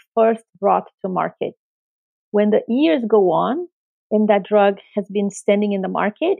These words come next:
it typically will either face competition or it will face price controls in other countries, and those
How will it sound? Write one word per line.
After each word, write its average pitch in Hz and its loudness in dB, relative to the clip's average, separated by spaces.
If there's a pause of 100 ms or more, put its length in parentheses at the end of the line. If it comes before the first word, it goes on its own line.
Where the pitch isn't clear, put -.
(140)
it 220 -4 (220)
typically 277 -4
will 214 2
either 214 0
face 214 0
competition 320 -2
or 220 2
it 214 -2
will 214 0
face 208 0 (100)
price 320 2
controls 240 0
in 208 -2
other 196 -6 (100)
countries, 202 -4 (500)
and 220 2
those 220 2